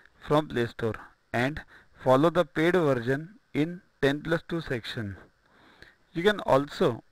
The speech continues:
WhatsApp on the number nine nine six zero five six zero four zero four to get the videos permanently on your P C and on your mobile.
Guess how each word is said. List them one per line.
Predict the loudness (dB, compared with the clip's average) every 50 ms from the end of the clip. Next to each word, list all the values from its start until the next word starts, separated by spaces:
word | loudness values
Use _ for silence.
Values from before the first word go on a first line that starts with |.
| _ -10 -2
WhatsApp | 0 0 0 0 0 0 0 2 2
on | 2 0 0
the | 0 -2
number | -2 -2 -4 -4 -4 -4 -4 -4 -6 -12 -18 _ _ _ _ _ _ _ _ _ _ -6
nine | -2 -2 0 0 0
nine | 0 0 0 -2 -4
six | -8 -8 -8 -4
zero | -2 0 0 0 0
five | 2 0 0 0 0
six | -4 -8 -8 -6
zero | -4 -2 -2 -2 -2
four | -2 -2 -2 -2
zero | -2 -2 -2 -2 -2 -4 -6
four | -8 -8 -8 -10 -14 _ _ -8
to | -8 -4
get | 0 2 2 2 2
the | 0 -2
videos | 0 0 0 0 0 0 -2 -4 -2
permanently | 2 2 4 4 2 2 -2 -4 -4 -4 -4 -4 -4 -2
on | -2 -2 0 0
your | -2 -4
P | -2 -2 -4 -4
C | -4 -4 -8 -10 -10 -12 _ _ -20 -20 -20 -20 _ _ _ _ _ _ _ -4
and | 0 2 2 2 2 2
on | 0 0 2 2
your | 0 0
mobile. | 2 0 0 0 0 0 0 -2